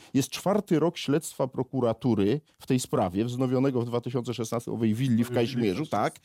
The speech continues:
Speaker 2: Niby
Speaker 1: I teraz,
Speaker 2: Kwaśniewski.
Speaker 1: i teraz najwyższa pora w takim razie, żeby postawiła prokuratura zarzuty. A jeżeli nie, to być może rzeczywiście,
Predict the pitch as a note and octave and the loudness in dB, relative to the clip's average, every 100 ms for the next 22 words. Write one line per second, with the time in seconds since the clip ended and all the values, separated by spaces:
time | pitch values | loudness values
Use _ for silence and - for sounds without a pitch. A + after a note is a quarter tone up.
0 | - D3+ D#3+ D#3 D3 F#3+ B3 - A#2 - | -12 -4 0 2 4 4 2 -2 -8 -4
1 | - E3+ G3 G3+ E3+ C3 E3 - F3+ - | 0 4 4 4 4 2 0 0 -2 0
2 | A2 A#2 D#3 D#3 E3 F3+ E3 - D#3 - | 2 2 0 -2 -2 0 0 0 -4 -2
3 | C3+ B2+ C#3 - D3 C#3+ C3+ - D3 E3+ | -2 0 -2 -2 -4 0 0 0 -2 2
4 | G3+ C4 F3 - _ - B2 C3 D3 D#3+ | 4 4 2 -4 _ 0 2 4 4 6
5 | C3 B2 A#2+ C#3+ C#3 C#3+ D3 D3+ - F4 | 6 4 2 -2 -2 0 0 -2 -4 -4
6 | - - | -2 0